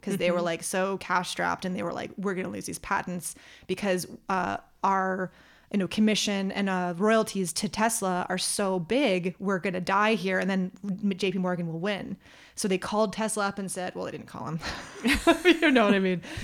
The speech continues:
Speaker 1: They're like, "Hey, will you let us off of some of our financial responsibilities to you so that we can not lose all these patents and lose all this whatever?"
Speaker 2: Mm-hmm.
Speaker 1: And Tesla s-, tore up the contract and said, "Sure."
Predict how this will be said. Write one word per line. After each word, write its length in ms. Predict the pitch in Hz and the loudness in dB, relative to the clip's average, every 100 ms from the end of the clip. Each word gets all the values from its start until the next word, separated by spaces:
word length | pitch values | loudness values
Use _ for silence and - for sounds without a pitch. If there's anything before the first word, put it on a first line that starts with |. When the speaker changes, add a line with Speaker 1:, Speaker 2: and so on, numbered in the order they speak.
| - | -4
Speaker 1:
They're 160 | 226 214 | 0 2
like, 160 | 208 190 | 2 2
"Hey, 460 | 220 208 180 170 - - - - | 2 2 2 -2 -8 -20 -20 -10
will 160 | 190 190 | -2 0
you 640 | 170 208 220 233 240 240 - - | 0 2 4 4 4 2 -2 -12
let 300 | - 185 196 | -6 -2 0
us 280 | 196 185 - - | 0 -2 -2 2
off 360 | 180 196 - | 2 2 -4
of 140 | 190 - | -8 -4
some 120 | 190 | -4
of 100 | 185 | -2
our 120 | 180 | -2
financial 580 | 170 185 180 190 180 180 | -2 -4 -4 -4 -4 -4
responsibilities 720 | 185 175 180 185 175 180 165 - | -6 -6 -6 -4 -4 -6 -6 -6
to 160 | 202 | -4
you 440 | 202 214 190 180 175 | 0 2 2 0 -2
so 100 | 190 | -4
that 180 | 185 - | -4 -4
we 120 | 185 | -8
can 440 | 175 185 185 185 180 _ | -6 -6 -6 -6 -8 _
not 360 | 185 190 180 - | -4 0 0 0
lose 280 | 185 180 165 | -2 -2 -2
all 80 | 175 | -4
these 200 | 180 - | -4 -4
patents 420 | 190 - 175 170 | -6 -4 -6 -6
and 120 | 175 | -6
lose 380 | 175 175 165 - | -6 -8 -10 -8
all 140 | 165 | -6
this 200 | 160 165 | -6 -6
whatever?" 280 | - 160 - - - | -6 -8 -10 -18 -6
Speaker 2:
Mm-hmm. 340 | 214 208 190 185 _ 208 | -4 -2 -4 -10 _ -6
Speaker 1:
And 260 | 196 175 - - - - | -6 -6 -14 -20 -20 -6
Tesla 460 | 185 170 185 190 - _ _ _ _ - - | -4 -2 -2 -4 -6 _ _ _ _ -16 -8
s-, 200 | - - 196 | -6 -6 -4
tore 220 | 196 185 | 0 0
up 80 | 208 | 0
the 100 | 208 | 0
contract 380 | 233 269 160 | 2 2 0
and 80 | 185 | 0
said, 180 | 202 190 | -2 0
"Sure." 320 | - 349 175 | 2 2 2